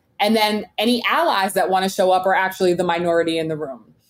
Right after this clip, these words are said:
I wanted something that was focused on Black and brown travel influencers, community organizers, activists, mavens,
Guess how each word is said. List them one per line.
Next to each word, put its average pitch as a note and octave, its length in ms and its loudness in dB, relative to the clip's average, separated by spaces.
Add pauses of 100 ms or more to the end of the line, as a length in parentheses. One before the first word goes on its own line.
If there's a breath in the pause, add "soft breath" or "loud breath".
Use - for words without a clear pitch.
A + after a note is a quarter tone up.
(200 soft breath)
I G#3 100 2
wanted A#3+ 340 2
something A3 360 -2
that F3 160 0
was F#3+ 120 -2
focused G3+ 380 -2
on F3 200 0
Black G3+ 260 0
and G3 120 -2
brown F#3 420 0
travel F#3+ 540 0
influencers, A3 960 0
community G#3+ 460 0
organizers, G3+ 800 0
activists, G3 760 -2
mavens, F#3+ 920 -2